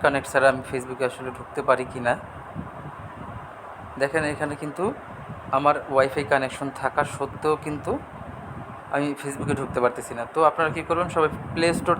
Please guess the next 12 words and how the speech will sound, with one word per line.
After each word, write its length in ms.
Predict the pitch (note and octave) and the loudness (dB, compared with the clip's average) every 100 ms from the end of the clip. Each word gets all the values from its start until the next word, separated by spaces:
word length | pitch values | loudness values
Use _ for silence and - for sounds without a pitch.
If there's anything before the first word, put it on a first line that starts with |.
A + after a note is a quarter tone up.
| - | 0
থেকে 180 | E3 A3+ D#4+ - - - - | 2 2 2 -4 -8 -2 -2
সিকিউর 320 | D#3 E3+ D#3+ | 0 2 2
ভিপিএনটা 340 | D#3+ D#3+ D#3 D3+ | 2 2 0 6
ডাউনলোড 300 | C#3+ C3+ C3+ C3 | 6 6 4 2
করে 120 | C3+ C3 | 2 2
নেবেন। 200 | B2+ D3 B3+ - - - - - - - C3+ | 4 2 2 -4 -14 -12 -12 -14 -14 -4 0
আমি 120 | C#3 C#3 | 4 4
আমার 140 | C#3+ - | 2 0
সিকিউর 280 | D3 D3+ C3+ | -6 -4 -4
ভিপিএন-এ 360 | C#3 - C3+ C3+ C#3 | -4 -2 0 0 0
চলে 140 | C#3 | 2
যাই, 120 | C#3 | 2